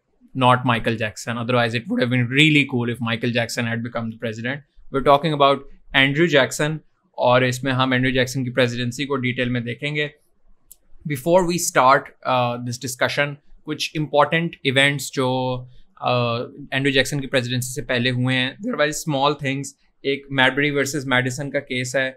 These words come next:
What was the case, this case about? Uh,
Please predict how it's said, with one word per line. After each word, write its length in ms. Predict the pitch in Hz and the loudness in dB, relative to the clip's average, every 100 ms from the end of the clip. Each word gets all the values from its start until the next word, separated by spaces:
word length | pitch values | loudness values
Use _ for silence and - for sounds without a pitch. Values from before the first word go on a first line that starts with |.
| _ _ - | _ _ -6
What 180 | 131 127 | -4 -2
was 140 | 123 | -4
the 80 | 127 127 | -4 -4
case, 200 | 123 - | -6 -6
this 120 | 135 - | -8 -6
case 180 | 131 123 120 | -6 -6 -2
about? 340 | 123 143 135 - 127 | 0 -2 -4 -4 -2
Uh, 180 | 123 | -2